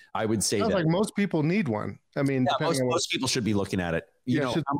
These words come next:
Speaker 2: not need, but it could help them.
Speaker 1: Yeah. And then I think pe-, question people ask is how much.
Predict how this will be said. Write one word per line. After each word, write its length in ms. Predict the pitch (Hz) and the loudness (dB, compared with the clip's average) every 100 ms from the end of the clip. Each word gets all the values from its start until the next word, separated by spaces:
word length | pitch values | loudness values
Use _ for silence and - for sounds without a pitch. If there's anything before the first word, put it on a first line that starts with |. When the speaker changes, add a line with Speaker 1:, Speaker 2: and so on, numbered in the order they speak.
| 180 175 | 0 0
Speaker 2:
not 160 | 196 | 2
need, 420 | 175 175 190 147 | 2 2 2 0
but 140 | 123 131 | 0 0
it 140 | 143 | 0
could 100 | 147 | 0
help 240 | 139 160 160 | 0 0 0
them. 300 | 120 104 117 _ _ - | -2 -2 -6 _ _ -4
Speaker 1:
Yeah. 300 | 143 135 117 - | 0 2 0 0
And 140 | 135 | 0
then 80 | 139 | 0
I 80 | 131 | -2
think 260 | 151 143 - | -2 -4 -2
pe-, 120 | - - - | -4 -4 -8
question 380 | 120 98 - 95 | -6 -4 -2 -2
people 280 | 101 95 | -2 0
ask 220 | 92 87 90 | -2 -2 -6
is 80 | 82 | -4
how 160 | 92 | -2
much. 440 | 85 110 117 - | 0 0 -2 -4